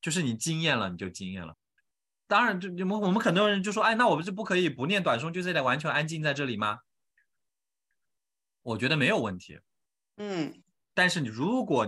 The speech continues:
Speaker 1: 你的各种各样的杂念都来了，我觉得为什么若奥麦恩说我们不断地重复在这个短诵上，它真的是个很好的帮助，就是主请来啊，它真的就是，它一是可以提升一种，就像我们刚刚讲的那个柴火一般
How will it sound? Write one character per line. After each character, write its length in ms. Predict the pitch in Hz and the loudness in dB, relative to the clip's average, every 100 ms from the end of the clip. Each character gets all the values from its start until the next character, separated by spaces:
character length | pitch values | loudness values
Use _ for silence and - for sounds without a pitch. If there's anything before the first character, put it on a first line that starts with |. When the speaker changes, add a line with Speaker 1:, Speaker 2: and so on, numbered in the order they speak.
| 101 | 0
Speaker 1:
你 140 | 123 | 0
的 140 | 123 143 | 0 0
各 420 | 226 247 233 180 | 2 4 4 4
种 160 | 127 | 0
各 100 | 110 | 0
样 120 | 135 120 | 0 0
的 80 | |
杂 200 | 101 92 | -2 -4
念 200 | 104 117 | -2 -4
都 120 | 101 104 | -4 -2
来 200 | 87 85 | -2 -4
了， 180 | 80 _ _ _ _ _ _ _ | -10 _ _ _ _ _ _ _
我 160 | - 110 | -6 -2
觉 120 | 123 | 0
得 240 | 147 156 151 _ | 2 2 -2 _
为 120 | 214 | -2
什 100 | 170 | 2
么 60 | 135 | 4
若 140 | 160 | 6
奥 80 | 156 | 6
麦 180 | 156 151 | 6 2
恩 100 | 147 | 0
说 200 | 151 139 | -2 -2
我 100 | 107 | -2
们 220 | 98 107 | -6 -8
不 140 | - 107 | -8 -2
断 220 | 175 143 | 0 0
地 100 | 110 | -2
重 240 | - 104 | -6 -8
复 80 | 131 | -4
在 100 | 131 | -4
这 80 | 123 | -4
个 60 | |
短 200 | 120 87 | -6 -8
诵 180 | 85 127 | -6 -8
上， 160 | 120 90 _ _ | -6 -8 _ _
它 120 | - 175 | -6 -4
真 140 | 226 | 0
的 60 | 208 | 0
是 100 | 180 | 0
个 60 | |
很 220 | 143 131 | -4 -4
好 140 | 165 107 | 0 0
的 80 | 92 | 0
帮 240 | 104 110 | 0 -2
助， 180 | 110 92 | -6 -10
就 120 | 135 | -8
是 280 | 151 120 - _ _ _ _ _ _ _ _ _ | -6 -8 -10 _ _ _ _ _ _ _ _ _
主 180 | - 123 | -4 -2
请 220 | - 107 | -2 -4
来 240 | 90 85 85 | -4 -4 -6
啊， 200 | 90 90 _ _ - | -8 -12 _ _ -4
它 140 | 190 | -2
真 160 | 214 277 | -2 -2
的 100 | 165 | -2
就 60 | |
是， 340 | 151 151 123 - _ _ | 0 -2 -4 -8 _ _
它 140 | - 175 | -2 0
一 140 | 190 | 2
是 140 | 208 160 | 0 -2
可 160 | 143 | 0
以 120 | 139 | -2
提 240 | 110 - 120 | -2 -6 -4
升 200 | 139 139 | -2 -2
一 100 | 135 | -4
种， 240 | 120 95 | -4 -6
就 80 | 110 | -6
像 140 | 131 | -4
我 40 | 104 | -4
们 80 | 98 | -2
刚 60 | |
刚 100 | 113 | -2
讲 160 | 107 87 | -2 -4
的 60 | |
那 80 | 107 | -6
个 80 | 113 | -6
柴 320 | - 101 113 | -4 -2 -2
火 180 | - 120 | 0 -2
一 80 | 117 | 0
般 240 | 113 117 | -2 -2